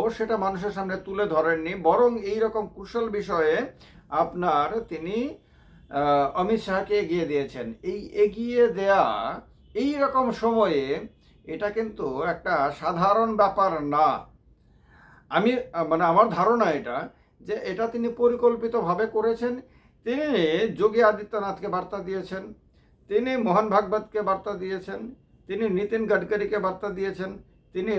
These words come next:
রাজনাথ সিংকে বার্তা দিয়েছেন, তিনি অন্য যে সমস্ত নেতারা তার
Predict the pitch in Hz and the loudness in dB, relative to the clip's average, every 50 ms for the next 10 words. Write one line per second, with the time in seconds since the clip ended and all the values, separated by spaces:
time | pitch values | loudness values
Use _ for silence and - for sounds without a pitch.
0 | 165 170 180 175 180 202 208 202 - 196 202 180 202 196 175 175 180 175 - 196 | 2 2 2 2 0 -2 -2 -2 -4 -6 -10 -8 -6 -4 -2 -2 -2 -4 -6 -8
1 | 190 175 185 190 175 170 185 190 196 202 196 - - - - _ _ _ 202 214 | -8 -6 -6 -6 -6 -8 -8 -8 -8 -10 -14 -18 -20 -20 -20 _ _ _ -4 -2
2 | 220 247 247 - - 240 254 277 285 285 285 294 302 285 233 208 233 233 262 262 | -2 -2 -2 2 6 6 6 6 4 0 0 0 0 2 4 4 4 2 2 -2
3 | 285 277 233 - - - 277 240 220 233 247 247 277 269 262 247 202 185 160 143 | -6 -6 -6 -8 -10 -10 -6 -4 -4 -4 -2 -2 0 0 2 2 4 4 2 2
4 | 143 156 175 - - 185 190 220 226 240 | 0 -2 -4 -6 -6 -4 -2 -2 0 0